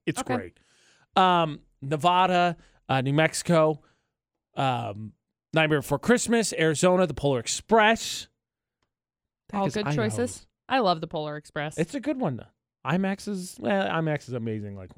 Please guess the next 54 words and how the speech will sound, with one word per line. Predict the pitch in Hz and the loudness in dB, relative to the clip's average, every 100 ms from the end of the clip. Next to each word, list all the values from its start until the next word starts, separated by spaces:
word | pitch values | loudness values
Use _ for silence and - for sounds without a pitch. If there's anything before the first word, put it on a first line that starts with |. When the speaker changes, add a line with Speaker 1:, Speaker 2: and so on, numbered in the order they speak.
| - | -20
Speaker 1:
once, | 92 - | -16 -12
and | |
then | 95 | -12
it's | 90 | -12
kinda, | - 87 87 - 90 _ _ _ _ _ - | -18 -20 -20 -20 -20 _ _ _ _ _ -8
eh. | - - _ - | -8 -16 _ -8
It, | - | -4
it, | - 370 | -4 -2
it, | 415 | -2
yeah, | 415 - 202 190 | -2 -4 -8 -12
the | 311 269 | -14 -12
first | 240 226 185 | -2 -2 0
Speaker 2:
You've | |
Speaker 1:
time | 180 | 4
Speaker 2:
seen | 349 | 4
Speaker 1:
it's | 427 | 4
Speaker 2:
it | |
once, | 320 370 - | 4 2 0
you've | 180 | -4
seen | - 277 | 0 0
it | 262 | 0
a | |
Speaker 1:
the | |
first | - 190 208 | 0 0 4
Speaker 2:
thousand | 226 | 2
Speaker 1:
time | |
it's | 185 | 2
pretty | 151 156 | 0 -2
Speaker 2:
times. | 113 90 | -2 -8
Speaker 1:
great. | 90 _ | -10 _
Then | 175 170 156 _ _ | -2 -2 -4 _ _
I | 156 | -6
haven't, | 202 175 170 _ | -4 -6 -12 _
I, | 160 160 _ _ | -12 -12 _ _
what? | 208 - _ _ _ _ _ _ _ _ _ _ _ _ _ _ _ _ _ - | -14 -14 _ _ _ _ _ _ _ _ _ _ _ _ _ _ _ _ _ -8
I | |
don't | 139 | -6
know | 131 | -6
what | 120 | -6
that | 117 | -8
is. | 101 - _ _ | -10 -14 _ _
It's | 196 | 2
based | 226 269 269 | 4 4 4
on | 226 | 6
icons, | 202 190 196 175 | 4 6 2 4
and | 180 | 2
I | |
can't | 175 202 - | 4 2 2
figure | 196 | 2
out | 185 | 4
what | 170 | 4
Idaho's | 160 170 147 147 135 | 4 4 2 0 -2
is. | 135 113 117 - _ - | -4 -6 -12 -20 _ -4
Speaker 2:
Okay. | 226 214 202 226 277 | 0 4 4 4 0